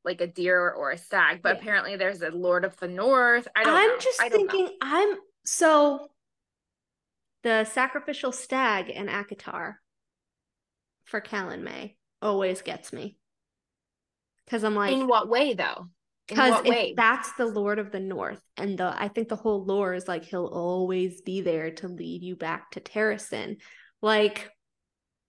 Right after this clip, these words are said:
Speaker 2: is Terrasen the old Prythian after it was burned to ash? <laughs>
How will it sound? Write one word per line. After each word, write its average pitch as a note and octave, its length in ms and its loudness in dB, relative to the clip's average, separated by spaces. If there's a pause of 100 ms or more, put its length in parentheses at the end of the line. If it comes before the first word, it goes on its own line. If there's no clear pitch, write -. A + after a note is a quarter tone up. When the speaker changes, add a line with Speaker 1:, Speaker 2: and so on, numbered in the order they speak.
(1000)
Speaker 2:
is A3+ 180 4
Terrasen E4+ 580 0
the F3+ 120 -2
old E3+ 480 -6
Prythian - 720 -6 (960)
after F#3+ 720 0
it G3 160 -6
was F3+ 680 -4 (1500)
burned F3+ 260 -4
to - 140 -6
ash? - 560 -8 (180)
<laughs> - 340 0